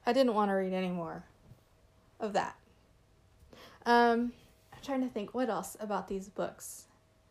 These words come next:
to compare them. Um, I mean, The Hating Game is one, it's a standalone novel, so you have the whole storyline in one book. You have beginning to end.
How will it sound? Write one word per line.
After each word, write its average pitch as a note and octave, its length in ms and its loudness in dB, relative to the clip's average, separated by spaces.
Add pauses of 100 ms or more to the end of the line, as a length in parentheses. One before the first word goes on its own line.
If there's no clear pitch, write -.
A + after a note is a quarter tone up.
(460)
to B3+ 120 -4
compare G3+ 500 -4
them. F3 320 -12 (1300)
Um, G#3+ 440 0 (840)
I B3+ 80 0
mean, C#4 300 0 (580)
The B3+ 120 0
Hating D#4 340 2
Game A#3 340 4
is A3 220 -2
one, A3+ 480 0 (280)
it's - 140 -8
a A3 40 -6
standalone A#3+ 580 2
novel, F#3+ 560 -2
so - 220 -2
you G#3 180 -4
have G3+ 240 -4
the G3 80 -4
whole C#4 640 2 (320)
storyline F#3 880 0 (680)
in G#3+ 180 -2
one G#3 200 0
book. F#3+ 240 0 (200)
You G#3+ 200 -8
have F#3 320 -2 (400)
beginning A3+ 400 0
to - 200 -12
end. F#3+ 260 -4